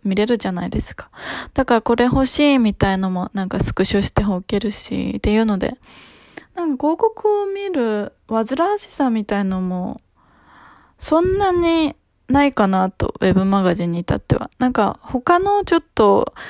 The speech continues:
真偽がわからないジャンキーな記事みたいなのだと、広告うっとしいなって思っちゃったりするんですけど、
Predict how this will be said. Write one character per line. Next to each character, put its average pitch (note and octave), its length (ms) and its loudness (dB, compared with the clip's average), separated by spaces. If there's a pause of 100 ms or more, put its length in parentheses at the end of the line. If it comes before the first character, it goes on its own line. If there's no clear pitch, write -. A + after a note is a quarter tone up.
(300)
真 E4+ 300 2
偽 C#4 120 2
が A3 120 6
わ G3+ 140 4
か A#3 140 2
ら B3+ 80 2
な A#3+ 140 2
い G3 80 -2
ジ - 80 4
ャ B3+ 80 2
ン D4+ 80 0
キ C4 160 0
ー - 20 0
な G3+ 140 -2
記 A3+ 180 -4
事 G3+ 120 -2
み F#3+ 120 -4
た F#3+ 160 -2
い F#3 60 -4
な F#3+ 120 -2
の G3 100 0
だ - 220 -4
と、 F#3 400 -4 (1200)
広 G#3 220 4
告 A3 380 2
う - 20 4
っ G#3 40 -2
と - 160 0
し - 120 0
い C4+ 80 0
な A#3 140 2
っ - 20 0
て A3+ 100 0
思 G#3 140 -2
っ - 20 -2
ち - 80 -2
ゃ A3+ 40 2
っ - 20 4
た F#3 120 -2
り F#3 60 -4
す - 120 -8
る A3 80 -2
ん - 20 -2
で G#3 100 0
す - 80 -6
け - 120 -6
ど、 - 260 -2